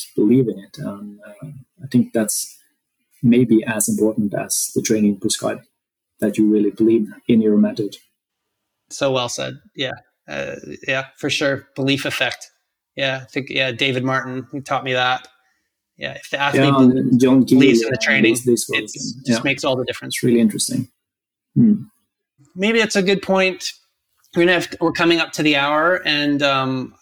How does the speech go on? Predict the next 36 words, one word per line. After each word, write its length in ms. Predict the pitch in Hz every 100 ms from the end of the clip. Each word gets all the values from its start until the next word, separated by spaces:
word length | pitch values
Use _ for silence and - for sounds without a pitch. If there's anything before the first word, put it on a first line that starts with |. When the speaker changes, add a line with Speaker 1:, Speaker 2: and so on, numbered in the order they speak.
| -
Speaker 2:
I, 180 | 151 151
I'd 160 | 160 147
like 200 | 160 -
to, 500 | 175 160 160 156 147
you 180 | 151 151
know, 40 |
we've 140 | 151 143
done, 280 | 143 139 135
you 60 |
know, 80 | 139
we've 100 | 139
covered 260 | - 156 147
so 160 | 160
many 160 | 151 147
different 320 | 139 147 135 - _
cool 300 | - 170 170
things, 420 | 170 156 156 160
and 140 | 151 151
now 180 | 165
it's 180 | 180 -
like, 180 | 185 175
yeah, 100 | 214
what's 320 | 135 135 -
the, 340 | - 151 147 143 - _ _ _ _
what's 220 | 202 -
the 80 | 202
future 400 | - 202 - 180
hold 200 | 175 170
for 80 | 170
you? 300 | 175 151 127
I 120 | 131 139
know 140 | 151
you're 200 | 156 151
doing 260 | 160 151 147
a 60 |
postdoc 540 | - 165 170 - 117